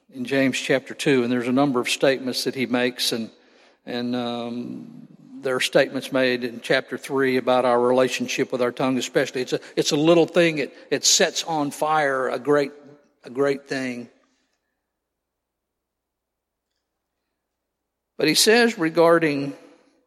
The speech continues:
the tongue, "We all stumble in many ways.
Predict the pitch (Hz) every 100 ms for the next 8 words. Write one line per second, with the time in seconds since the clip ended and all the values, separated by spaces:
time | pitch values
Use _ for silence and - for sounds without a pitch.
0 | _ _ _ - - - 160 131 117 135
1 | 147 - 165 202 214 208 208 190 - -
2 | 180 165 131 120 104 - - _ _ _
3 | _ _ _ 117 117 160 196 185 156 123
4 | 110 - -